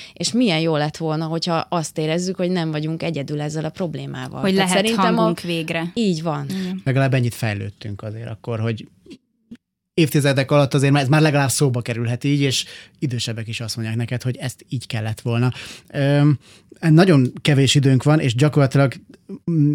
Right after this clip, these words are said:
Speaker 3: szemét leszek, mert bedobok egy olyan témát, amiről körülbelül még egy negyvenöt percet el lehetne beszélgetni,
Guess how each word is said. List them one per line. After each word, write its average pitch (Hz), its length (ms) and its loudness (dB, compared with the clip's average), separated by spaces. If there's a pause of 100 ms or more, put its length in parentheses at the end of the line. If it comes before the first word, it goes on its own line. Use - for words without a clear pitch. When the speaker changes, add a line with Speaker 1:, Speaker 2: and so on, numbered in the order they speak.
(160)
Speaker 3:
szemét 156 340 4
leszek, 143 280 2
mert 139 220 2
bedobok 123 400 2
egy 120 160 2
olyan 123 200 4
témát, 131 360 2
amiről 127 380 2 (520)
körülbelül 139 340 8
még 127 200 6
egy 117 140 -2
negyvenöt 120 400 -2
percet 117 320 -4
el 123 100 2
lehetne 120 300 0
beszélgetni, 139 760 2